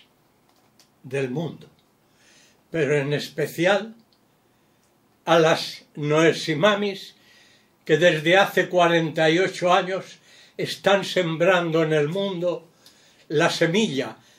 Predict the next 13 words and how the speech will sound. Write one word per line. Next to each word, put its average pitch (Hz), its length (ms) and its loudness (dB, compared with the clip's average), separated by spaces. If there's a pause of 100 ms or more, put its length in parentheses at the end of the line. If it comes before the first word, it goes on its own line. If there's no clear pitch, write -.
(120)
de 147 200 -2
una 185 180 2
nueva 180 340 2
generación 151 840 -2 (920)
de 160 260 0
seres 185 640 2 (320)
más 170 300 0
libres 165 640 -2
e 165 40 2
inteligentes, 151 1160 -2 (800)
los 156 280 0
Noesi 156 460 -2
Babies, 139 680 -4